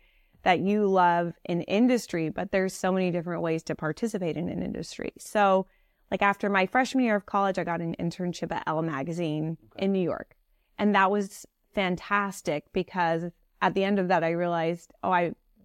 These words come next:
Speaker 1: not interested in covering fashion.
Speaker 2: Right.
Speaker 1: I, I don't wanna work in a magazine." But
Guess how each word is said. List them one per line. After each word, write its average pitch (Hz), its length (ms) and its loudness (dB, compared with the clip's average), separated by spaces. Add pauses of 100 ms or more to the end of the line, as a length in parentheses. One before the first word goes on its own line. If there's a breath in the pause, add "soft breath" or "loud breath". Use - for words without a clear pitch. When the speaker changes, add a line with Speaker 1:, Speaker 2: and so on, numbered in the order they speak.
(400)
Speaker 1:
not 196 280 2
interested 180 920 0
in 170 180 -2
covering 170 680 -4
fashion. - 760 -6
Speaker 2:
Right. 87 260 -8 (160)
Speaker 1:
I, - 80 -6 (120)
I 185 40 2
don't 202 220 2
wanna 180 240 -2 (100)
work 160 280 -2
in 165 100 -4
a 156 40 -4
magazine." 156 600 -4
But - 200 0